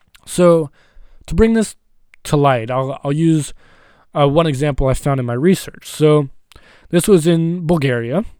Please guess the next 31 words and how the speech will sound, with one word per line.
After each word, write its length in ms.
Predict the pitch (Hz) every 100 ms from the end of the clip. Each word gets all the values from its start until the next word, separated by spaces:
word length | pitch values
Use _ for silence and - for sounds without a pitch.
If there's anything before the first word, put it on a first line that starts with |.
| _ _ _ _ _ - - - -
and 240 | 160 143
fifa, 560 | 131 - 185 170 160 156
or 160 | 165 135
specifically 640 | - 156 160 147 151 139 120
uefa, 580 | 123 165 170 131 117 113 _ _ _ _ -
sanctioned 680 | - 175 175 - 175 160 160
the 340 | 143 139 143
Bulgarian 580 | 131 135 127 151 156 151
Football 640 | - - 139 - 135 123 120 _ _ _
Union, 520 | 139 135 113 120 151 - _ _ _ -
the 80 |
B 180 | 131 143
F 180 | 131 -
U, 240 | 131 - - -
uh, 200 | - 139
with 180 | 135 147
a 60 | 139
one-match 800 | 135 170 190 180 175 175 - -
suspension 640 | 175 151 - 143 135 139 123
for 120 | -
fans, 460 | - 165 170 170 -
so 320 | - 143 123
playing 400 | - 131 123 120
one 160 | 120
match 340 | 120 117 - -
behind 280 | 120 120 110
closed 260 | 123 113
doors, 300 | 156 160 143
no 100 | 117
fans 300 | 107 120 110
allowed, 340 | 131 156 156